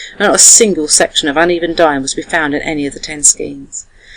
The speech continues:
The colours were rich and deep and worked together wonderfully. It felt like an age waiting for those skeins to dry. It was winter, and the wool wasn't gonna hurry for me.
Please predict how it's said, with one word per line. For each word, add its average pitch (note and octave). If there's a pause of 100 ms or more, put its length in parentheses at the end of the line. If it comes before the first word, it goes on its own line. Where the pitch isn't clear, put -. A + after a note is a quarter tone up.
(160)
The F3+
colours G#3
were G3
rich A3+
and E3+
deep F3+
and D3
worked E3+
together F3 (100)
wonderfully. C3+ (2250)
It -
felt A#3
like G#3+
an G#3
age E3+
waiting C#3
for C3+
those C3
skeins C#3
to -
dry. C3 (600)
It F#3+
was F#3+
winter, C#3
and C#3+
the C#3+
wool D3+
wasn't D3
gonna D3
hurry C#3+
for C3+
me. C3+